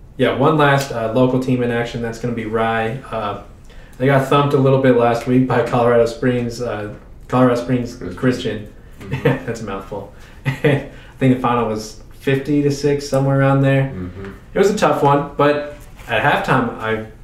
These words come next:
Speaker 1: pretty sure the game was a little close. It was maybe, like, a two-possession game. So, you know, coming in, they're playing Buena Vista this week. Uh, Buena Vista's not kinda at the level that they've been at before, but, and this, this could be a chance for Rye to, you know, try to make some kind of statement and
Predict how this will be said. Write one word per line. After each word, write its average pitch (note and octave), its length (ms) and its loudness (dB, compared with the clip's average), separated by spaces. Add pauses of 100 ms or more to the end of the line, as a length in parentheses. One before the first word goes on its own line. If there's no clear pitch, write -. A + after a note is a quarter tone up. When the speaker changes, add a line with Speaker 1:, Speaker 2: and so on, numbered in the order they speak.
(140)
Speaker 1:
pretty E3+ 180 0
sure D#3 140 -2
the A2+ 80 0
game A2+ 180 -2
was G#2+ 100 -8
a G#2+ 60 -6
little G#2 160 -4
close. - 320 -2
It B2+ 60 0
was C3 420 0 (360)
maybe, B2 180 2
like, - 160 0
a - 80 -6
two-possession B2+ 640 -4
game. C#3 420 -2 (480)
So, - 460 -2 (220)
you - 80 -10
know, A2+ 100 -2
coming D3+ 380 2
in, C3+ 80 -4
they're C3+ 180 2
playing C3 240 2
Buena B2 220 2
Vista A#2+ 300 0
this A#2+ 220 -4
week. A2 340 -8 (220)
Uh, G2+ 380 -8 (580)
Buena D#3+ 140 4
Vista's D#3+ 320 4
not D#3 280 2
kinda C#3+ 200 2
at B2+ 160 2
the A#2+ 40 2
level A#2+ 280 2
that A2 100 0
they've A2 220 -2
been A2+ 160 0
at G#2+ 160 -6
before, A2 400 -2
but, - 260 -10 (600)
and G#2+ 260 -10 (460)
this, B2+ 280 0
this C#3 220 2
could C3 100 2
be B2+ 120 4
a A#2+ 40 2
chance A#2 240 -4
for G#2 120 -6
Rye A2 180 -2
to, G#2+ 180 -6
you G#2+ 60 -6
know, G2+ 200 -8
try B2 200 -2
to A#2 100 -2
make A2 200 -4
some A2+ 200 -4
kind G2+ 200 -12
of - 80 -14
statement G#2 340 -8
and G2+ 140 -16